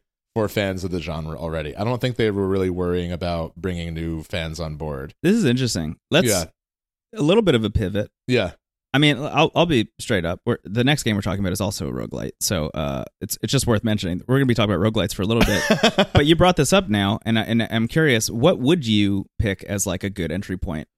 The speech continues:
Speaker 2: for somebody who's never played a roguelike or a roguelite? Maybe one for each.
Speaker 1: Oh, interesting. Um, I think Hades is the obvious pick for me, 'cause
Speaker 2: Mm.
Speaker 1: I just think Hades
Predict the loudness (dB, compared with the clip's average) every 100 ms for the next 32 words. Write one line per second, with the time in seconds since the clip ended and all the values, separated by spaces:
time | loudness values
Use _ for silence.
0 | 0 2 4 4 4 4 2 0 2 2
1 | 2 0 0 0 0 0 -2 0 2 0
2 | -2 -2 -2 -2 0 2 2 2 2 0
3 | 0 -6 -8 -14 -18 _ _ _ 0 2
4 | 0 -2 -8 -10 -8 -6 -6 -6 -6 -10
5 | _ -2 0 2 0 -4 -10 -4 -2 0
6 | 0 0 -6 _ _ -2 0 2 2 0
7 | -2 0 0 0 -2 -2 -4 -4 -6 -6
8 | -6 -4 -2 -2 -2 -2 -2 -2 0 0
9 | 0 0 2 2 2 0 -4